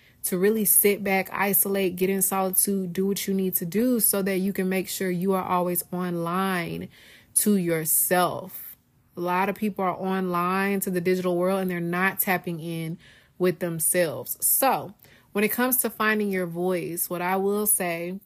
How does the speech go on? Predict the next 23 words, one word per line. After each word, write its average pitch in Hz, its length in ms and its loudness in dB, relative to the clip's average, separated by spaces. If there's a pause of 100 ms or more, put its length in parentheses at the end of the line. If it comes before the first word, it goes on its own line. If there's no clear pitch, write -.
(440)
is 196 280 4
that 185 460 2 (120)
the 190 120 -2
way 196 200 2
that 202 140 0
I 190 100 2
found 185 320 -2
my 185 160 0
voice 247 640 0 (400)
was 196 300 4
through 190 680 4 (540)
always 202 640 6
seeking 175 580 0
more 170 240 -4
clarity 165 720 -6 (920)
and 202 200 2 (140)
always 196 880 4 (100)
trusting 175 960 0 (460)
that 185 720 2 (520)
even 247 400 2
if 226 440 0
it 208 200 4
wasn't 202 600 2